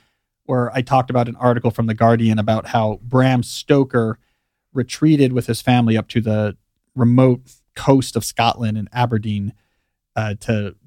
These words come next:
be motivated or inspired to write Dracula. I also wrote in more detail about this in my newsletter. Hey, that's another plug. If you don't subscribe to my newsletter, you should. Just do so at cal newport dot com.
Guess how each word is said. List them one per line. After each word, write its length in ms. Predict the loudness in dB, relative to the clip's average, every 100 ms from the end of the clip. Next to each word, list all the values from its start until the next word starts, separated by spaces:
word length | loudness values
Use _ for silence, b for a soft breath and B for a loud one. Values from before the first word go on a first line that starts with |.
| -6
be 200 | -2 -2
motivated 720 | 0 2 4 2 2 0 0
or 100 | -2
inspired 640 | -4 -4 -2 -2 -2 -6
to 120 | -8 -8
write 260 | -6 -8
Dracula. 640 | -6 -4 -4 -6 -4 -4 0
I 80 | 2
also 240 | 2 2
wrote 220 | 4 4
in 60 | 4
more 160 | 0 0
detail 340 | -2 0 0
about 240 | 0 -2 -4
this 140 | -10
in 80 | -8
my 120 | -8
newsletter. 600 | -2 -2 2 2 2 -4 _ _ _ _ _ _
Hey, 140 | 0 2
that's 160 | 0
another 240 | -2 -2 0
plug. 400 | 2 2 0 -6
If 80 | -8
you 80 | -2
don't 120 | -2
subscribe 320 | -2 0 0 2
to 40 |
my 80 | 0
newsletter, 380 | 0 0 0 2
you 140 | -2
should. 420 | -2 2 2 2 -6 _ _ _ _ _ _ _ _ _ _
Just 120 | -2
do 80 | -2
so 160 | 2 2
at 80 | 2
cal 160 | 0
newport 320 | 0 2 0
dot 200 | 2 -2
com. 340 | -2 -2 -2